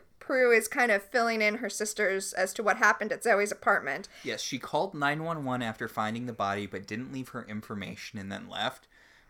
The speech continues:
Speaker 2: which you had to sign in to go up, Prue. What did you think was gonna happen?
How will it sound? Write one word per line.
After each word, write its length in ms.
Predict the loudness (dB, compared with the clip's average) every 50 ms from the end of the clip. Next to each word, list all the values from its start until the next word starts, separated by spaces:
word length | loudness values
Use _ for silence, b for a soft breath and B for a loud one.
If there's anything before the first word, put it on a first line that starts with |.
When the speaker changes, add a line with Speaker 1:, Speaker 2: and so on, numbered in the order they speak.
| b b -4
Speaker 2:
which 380 | -4 -4 -4 -6 -14 -16 -18 _ _ _ _ -18
you 120 | -18 -14
had 180 | -8 -8 -8 -8
to 60 | -6 -8
sign 360 | -6 -2 -2 -2 0 0 0
in 180 | -2 -2 -2 -4
to 100 | -6 -6
go 300 | -6 -6 -6 -4 -4 -4
up, 200 | -6 -8 -8 -12 _ _ _
Prue. 320 | -12 -8 -8 -6 -6 -8
What 260 | -8 -8 -8 -6 -6
did 160 | -4 -4 -4
you 100 | -4 -6
think 320 | -4 -4 -4 -4 -4 -4 -6
was 160 | -8 -8 -6
gonna 240 | -8 -8 -6 -6 -6
happen? 540 | -6 -6 -6 -6 -6 -8 -10 -10 -10 -12